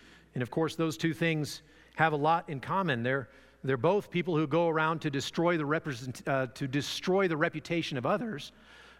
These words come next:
by misrepresenting them, right? That's, that's what gossip does. It destroys someone else's reputation. And it's by misrepresenting, usually motives,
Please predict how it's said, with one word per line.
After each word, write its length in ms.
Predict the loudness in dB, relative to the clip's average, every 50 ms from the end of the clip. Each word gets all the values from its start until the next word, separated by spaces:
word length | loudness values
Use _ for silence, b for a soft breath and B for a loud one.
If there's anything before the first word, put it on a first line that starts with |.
| B B
by 180 | 2 2 2 2
misrepresenting 720 | 2 -2 0 -2 -2 -2 -2 -4 -4 -4 -4 -4 -6 -8
them, 140 | -8 -12 -16 -20 -20 -20 _ _ _ _ _ _ _ _ _ _ _ _ _ _ _ _ _ _ _ _
right? 220 | -12 -10 -10 -10 -12 -14 -20 B B B B B B B
That's, 220 | B -6 -6 -6 -4
that's 220 | -6 -6 -6 -6
what 120 | -8 -6 -4
gossip 400 | -2 -2 -2 -2 -4 -10 -10 -6
does. 400 | -6 -6 -6 -6 -8 -14 -18 -20 -20 _ _ _ _ _ _
It 100 | -10 -6
destroys 640 | -6 -4 -4 -6 -8 -6 -4 -2 -2 0 -2 -2 -4
someone 220 | -6 -6 -4 -2
else's 260 | -4 -4 -4 -6 -6 -6
reputation. 560 | -6 -6 -8 -10 -10 -8 -8 -10 -12 -14 -18 _ _ _ _ _ _ _ _ _ _ _ _ _ _ _ b b b b b b b b b b b b b b b b b b b b b _ _ _ _ _ _ _ -10 -6
And 140 | -4 -4
it's 100 | -4 -2
by 160 | 0 0 0 0
misrepresenting, 760 | -2 -4 -2 -4 -4 -4 -4 -4 -2 -2 -2 -4 -8 -10 -12 -18 -20 -20 _ _ _ _ _ _ _ _ _ _ _ _ _ _ _ _ -10
usually 340 | -6 -4 -4 -2 -2 -4 -2
motives, 640 | -2 -2 -2 -2 -2 -2 -4 -6 -10 -14 -16 -16